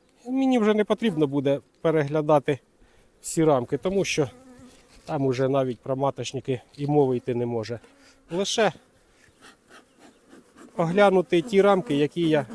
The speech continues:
сьогодні піднімав з першого корпуса. Лише на тих рамках може бути маточник. Тому я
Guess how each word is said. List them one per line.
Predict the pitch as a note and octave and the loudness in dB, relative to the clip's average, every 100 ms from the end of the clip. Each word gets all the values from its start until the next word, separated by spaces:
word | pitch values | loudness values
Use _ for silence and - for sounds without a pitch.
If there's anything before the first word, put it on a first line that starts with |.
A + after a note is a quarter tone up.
| - - | -18 -18
сьогодні | - - D#3+ D#3+ A#2+ A2+ | -8 -2 2 0 0 -6
піднімав | B2+ A#2 C3 B2 A#2 | -8 -4 -2 -2 -4
з | |
першого | - A#2+ - C3+ | -4 -6 -6 -6
корпуса. | - A#2+ - A2+ A#2+ | -6 -6 -8 -16 -10
Лише | C#3 D3+ F3+ | -8 -4 -2
на | F3 | 0
тих | F3+ D#3 | 0 -2
рамках | C3+ A2+ B2 - | -2 -6 -10 -6
може | B2+ B2 A2+ _ _ _ _ D3 | -6 -6 -10 _ _ _ _ -12
бути | D3+ D#3+ D#3 B2+ _ _ _ _ _ _ _ - | -8 -4 -2 -4 _ _ _ _ _ _ _ -2
маточник. | C3 A2 A2 - A2 - _ _ _ _ | -2 -2 -8 -8 -10 -14 _ _ _ _
Тому | G3 G3+ A3 | -4 -2 -2
я | G3+ G3 | 0 0